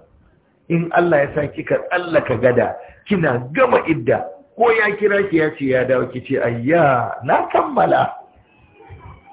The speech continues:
Kin kammala idda. Ni fa so nake mu dawo da auren mu, sai ki ce, "Ka zo ka bi layin zawarawa."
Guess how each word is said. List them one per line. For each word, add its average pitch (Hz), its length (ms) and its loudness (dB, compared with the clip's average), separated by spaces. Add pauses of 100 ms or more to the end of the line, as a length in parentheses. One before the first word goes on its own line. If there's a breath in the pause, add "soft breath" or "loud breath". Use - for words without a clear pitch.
(1700)
Kin 147 180 -4
kammala 156 440 2
idda. 113 300 -2 (1500)
Ni 220 240 6
fa 233 140 4
so 226 140 8
nake 202 280 4
mu 165 120 2
dawo 175 240 6
da 160 100 2
auren 151 300 2
mu, 143 160 -4
sai 185 160 2
ki 180 140 -4
ce, 170 140 0
"Ka 151 100 4
zo 196 160 4
ka 190 100 2
bi 170 100 4
layin 175 400 4
zawarawa." 156 880 2